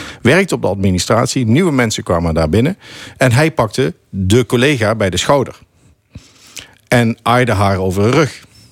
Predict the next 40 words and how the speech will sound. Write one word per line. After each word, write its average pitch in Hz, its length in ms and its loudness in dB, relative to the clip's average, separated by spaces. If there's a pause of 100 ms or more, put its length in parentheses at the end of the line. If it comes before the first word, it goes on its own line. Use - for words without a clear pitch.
(260)
En 110 140 0
gaf 113 240 0
er 104 60 0
eens 101 100 2
een 92 120 -2
tikje 123 260 0
op 95 100 -6
de 92 80 -2
billen. 104 300 0 (400)
Iedereen 185 380 2
op 131 80 -6
de - 80 0
afdeling 139 440 0
was 90 160 -2
het - 220 -2 (100)
gewend. 110 760 0
Hè? 147 220 0
Die 104 180 -2
wisten 120 380 0
dat 107 200 0
hij 107 140 2
dat 80 180 -2
deed. 104 300 0 (120)
En 98 140 2
accepteerde 147 540 0
dat 76 220 -4
ook. 71 240 -4 (340)
De 107 200 2
nieuwe 147 260 2
persoon 104 380 0
niet. 117 240 -2 (1200)
Dat 127 180 2
heeft 185 280 2
geëscaleerd. 104 880 -2
Dat 107 160 0
heeft 135 180 2
uiteindelijk 170 400 0
geresulteerd 131 760 -2
dat 107 320 0
we 127 340 2